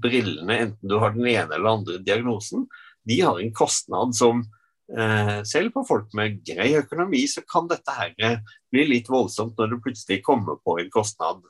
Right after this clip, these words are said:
eh, og på, på briller i en, eh, månedsbudsjett, for eksempel. Du,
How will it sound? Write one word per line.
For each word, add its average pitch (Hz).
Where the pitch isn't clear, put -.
eh, 92
og 92
på, 95
på 104
briller 95
i 92
en, 90
eh, 90
månedsbudsjett, -
for 90
eksempel. 73
Du, 147